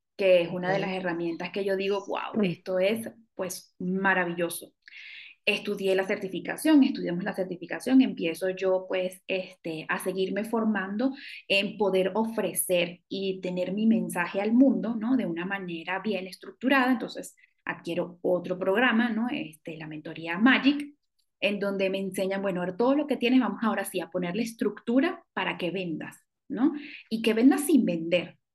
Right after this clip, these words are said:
Speaker 1: porque la gente, pues, conecta con, con, con las personas.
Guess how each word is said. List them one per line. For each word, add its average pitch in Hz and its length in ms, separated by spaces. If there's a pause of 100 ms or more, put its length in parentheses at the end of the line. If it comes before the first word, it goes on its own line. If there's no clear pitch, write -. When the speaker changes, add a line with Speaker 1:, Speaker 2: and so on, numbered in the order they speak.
Speaker 1:
porque 190 240
la 180 120
gente, 180 440
pues, - 180
conecta 156 460
con, 185 460 (100)
con, 165 420
con 190 160
las 175 140
personas. 160 540